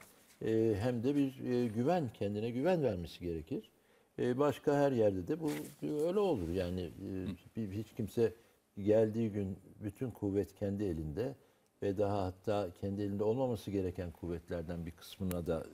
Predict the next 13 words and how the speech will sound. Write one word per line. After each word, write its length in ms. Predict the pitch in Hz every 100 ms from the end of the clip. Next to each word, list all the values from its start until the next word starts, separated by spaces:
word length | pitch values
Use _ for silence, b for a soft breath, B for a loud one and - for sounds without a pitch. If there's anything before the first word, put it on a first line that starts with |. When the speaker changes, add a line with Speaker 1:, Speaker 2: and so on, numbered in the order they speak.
| 82
Speaker 1:
etki 340 | - 98 - 101
yapma 380 | 90 - 92 80
imkanını 640 | 85 - 82 80 82 82 -
kullanıyorsun. 640 | 98 98 92 78 - - 113 _
Kullanmaman 480 | 85 95 87 78 82
Speaker 2:
Hı 40 |
hı. 40 |
Speaker 1:
gerekirken 640 | 80 85 78 - - 78 78
bile. 200 | 87 160 B B B B B 143
Bu 140 | 151
imkanın 560 | 151 139 127 117 107 104
da 120 | 98
varken 480 | 127 120 - 110